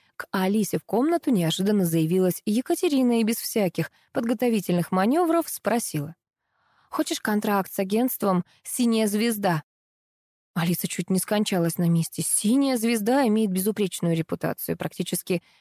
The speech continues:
все российские девушки, сумевшие более или менее хорошо устроиться в Америке или Европе, находились под патронажем этой фирмы.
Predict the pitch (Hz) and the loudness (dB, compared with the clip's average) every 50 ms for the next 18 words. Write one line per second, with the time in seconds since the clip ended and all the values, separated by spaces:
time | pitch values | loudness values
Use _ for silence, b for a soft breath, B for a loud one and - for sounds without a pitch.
0 | b b - - 226 190 190 190 - 196 196 - - - 202 196 185 220 277 285 | b b -6 -2 0 0 0 0 -2 -2 -4 -4 -2 -2 -2 0 0 0 0 0
1 | 240 226 - - 175 - - 185 180 175 170 - - - 185 180 180 202 214 196 | 0 0 -2 -2 -4 -2 0 2 2 2 0 0 -2 -2 0 0 0 2 2 2
2 | 185 175 170 170 185 196 202 202 190 180 175 175 170 - - 185 180 - - 196 | 4 2 2 2 2 2 2 2 2 2 2 2 0 0 -2 -4 -2 0 0 0
3 | 190 190 - - 190 175 170 - 165 165 165 170 175 170 156 156 - - 165 160 | 0 0 0 0 0 0 0 0 0 0 2 2 2 2 0 -2 -4 -2 -2 0
4 | 170 175 190 214 - 349 403 381 - 214 196 b b b b b b b - 269 | 2 2 0 0 0 0 0 0 0 -2 -4 b b b b b b b -2 -2
5 | 240 - 240 233 208 220 269 302 359 - - - 190 - - 180 175 - 180 175 | 0 0 0 0 2 2 2 2 2 2 0 -2 -4 -2 -2 -4 -2 0 2 2
6 | 170 170 175 202 226 233 220 185 165 165 - 165 156 - - 165 151 147 160 | 2 2 2 2 2 2 2 2 2 0 0 -2 -4 -4 -4 -6 -4 -6 -6